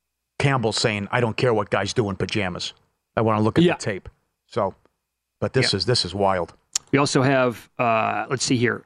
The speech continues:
Speaker 2: the team to select first in the N F L draft.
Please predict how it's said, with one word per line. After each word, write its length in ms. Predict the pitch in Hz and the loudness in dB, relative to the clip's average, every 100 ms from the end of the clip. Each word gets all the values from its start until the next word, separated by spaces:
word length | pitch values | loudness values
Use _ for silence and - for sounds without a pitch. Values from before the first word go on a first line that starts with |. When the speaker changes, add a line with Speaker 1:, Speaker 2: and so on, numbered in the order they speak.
| _ | _
Speaker 2:
the 160 | 135 123 | 0 2
team 280 | - 180 151 | 4 6 4
to 40 | |
select 380 | - 123 147 - | 2 2 0 -2
first 320 | - 127 - | 0 0 2
in 80 | 127 | 2
the 80 | 120 | 2
N 80 | 120 | 2
F 140 | - | 0
L 100 | 113 | -2
draft. 480 | 113 113 113 - | 0 0 -2 -4